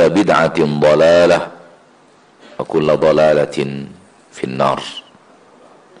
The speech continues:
Ma'asyiral muslimin, ma'asyiral muslimat, saudaraku, saudariku,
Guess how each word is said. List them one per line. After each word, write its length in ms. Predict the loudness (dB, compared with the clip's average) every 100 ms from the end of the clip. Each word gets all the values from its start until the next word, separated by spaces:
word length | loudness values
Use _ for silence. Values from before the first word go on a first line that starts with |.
| -20 _ _ _ _ -20 -20 -20 -20 -20 _ _ _
Ma'asyiral 480 | -4 -2 0 0 0
muslimin, 720 | -4 -6 -4 -2 -2 -4 -12 -20 _ _ _ _ _ _ _ _ _ _ _
ma'asyiral 480 | -2 -2 0 -2 -2
muslimat, 880 | -4 -4 -2 0 2 0 -2 -14 -20 _ _ _ _ _ _ _ _ _ _ _ _
saudaraku, 640 | -6 -2 2 2 2 0 0
saudariku, 960 | 0 2 0 -2 -2 0 0 -2 -6